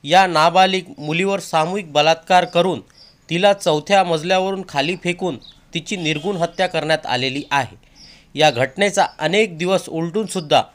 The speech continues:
पोलीस प्रशासनामार्फत कोणतीही कारवाई करण्यात आलेली नाही. आतापर्यंत आरोपीचा शोध घेऊन त्यांना अटक करून माननीय न्यायालयासमोर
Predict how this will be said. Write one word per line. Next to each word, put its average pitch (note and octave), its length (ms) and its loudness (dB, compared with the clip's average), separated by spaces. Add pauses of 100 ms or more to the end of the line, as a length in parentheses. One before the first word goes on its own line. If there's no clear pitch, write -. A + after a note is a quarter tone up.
(220)
पोलीस F#3 280 -4
प्रशासनामार्फत E3 1700 -2 (180)
कोणतीही E3 360 -2
कारवाई E3 400 4
करण्यात D#3+ 420 -2
आलेली D3 360 0
नाही. D3 360 0 (400)
आतापर्यंत G3+ 680 0 (140)
आरोपीचा E3+ 580 0
शोध G3+ 320 -2
घेऊन E3 280 0 (340)
त्यांना E3+ 340 2
अटक C#3+ 380 -2
करून F#3 300 2 (1400)
माननीय F3+ 420 2
न्यायालयासमोर F3 800 4